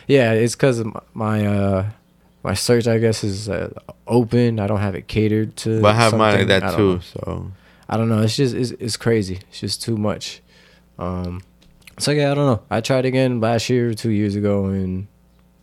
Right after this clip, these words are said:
Speaker 1: again, yeah, it just, I don't get it. So Threads, I kinda like, 'cause it's, it's, it's the beginning. It's simple. I feel like I'm early to the party. So if it does take off, I'll understand everything.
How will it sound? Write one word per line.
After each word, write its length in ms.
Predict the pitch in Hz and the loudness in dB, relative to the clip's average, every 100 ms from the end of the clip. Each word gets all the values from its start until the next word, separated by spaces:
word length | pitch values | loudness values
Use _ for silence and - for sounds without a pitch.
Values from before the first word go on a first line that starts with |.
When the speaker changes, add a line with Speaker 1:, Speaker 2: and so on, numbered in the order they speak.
| _ - | _ -12
Speaker 1:
again, 400 | 90 101 101 95 | -6 -4 -2 -4
yeah, 80 | |
it 280 | 85 - - | -6 -8 -14
just, 260 | - 95 - - | -10 -10 -10 -10
I 60 | |
don't 180 | 107 101 | -6 -2
get 160 | 98 92 | -2 -4
it. 100 | - - - | -8 -18 -18
So 180 | - 139 | -2 -2
Threads, 680 | 127 175 220 190 165 165 - | 0 2 6 6 4 0 -8
I 80 | 147 | -10
kinda 320 | - 190 185 | -2 0 0
like, 400 | 170 165 104 - - _ _ _ _ _ _ | 0 -2 -4 -6 -20 _ _ _ _ _ _
'cause 200 | - 151 | -4 -4
it's, 180 | 147 - | -4 -6
it's, 460 | 139 - - - - _ _ _ - | -10 -8 -12 -14 -18 _ _ _ -14
it's 120 | 127 | -12
the 140 | - | -6
beginning. 580 | 123 120 139 165 160 160 | -2 0 2 2 2 0
It's 220 | 104 117 | -2 -6
simple. 420 | - 151 139 147 123 | 0 0 2 0 0
I 60 | |
feel 120 | 113 | 2
like 100 | 131 | 4
I'm 120 | 120 - | 4 2
early 300 | 135 135 135 | 4 6 4
to 140 | 127 131 | 4 2
the 100 | 120 | 2
party. 480 | 123 131 131 156 - - - | 4 6 4 0 -6 -20 -8
So 180 | - | -4
if 80 | 98 | -2
it 140 | 98 - | -4 0
does 300 | 139 135 123 | 2 2 2
take 300 | 127 123 - | 0 0 2
off, 360 | 123 123 120 | 2 4 2
I'll 240 | 104 113 110 | 0 -2 -2
understand 640 | 113 113 104 - 110 110 110 | -4 -4 -4 -4 -4 -2 -2
everything. 580 | 107 110 107 110 107 | -2 -4 -2 -2 -2